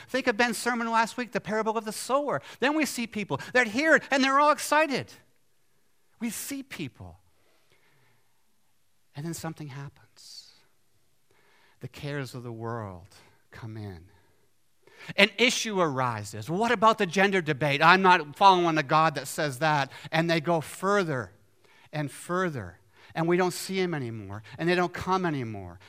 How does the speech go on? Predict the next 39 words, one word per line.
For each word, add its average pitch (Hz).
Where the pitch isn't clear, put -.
And 170
you 170
talk 185
to 180
them. 127
And 185
they're 185
so 196
distant 185
from 170
God. 180
Those 208
who 226
are 214
so 208
excited. 190
This 247
is 285
how 208
the 202
kingdom 180
works. 185
You 160
either 156
increase 214
or 180
you 165
decrease. -
Yeah? 208
You 190
either 208
increase 233
or -
you 185
decrease. 156
There's 135
no 160
standing 156
still. 101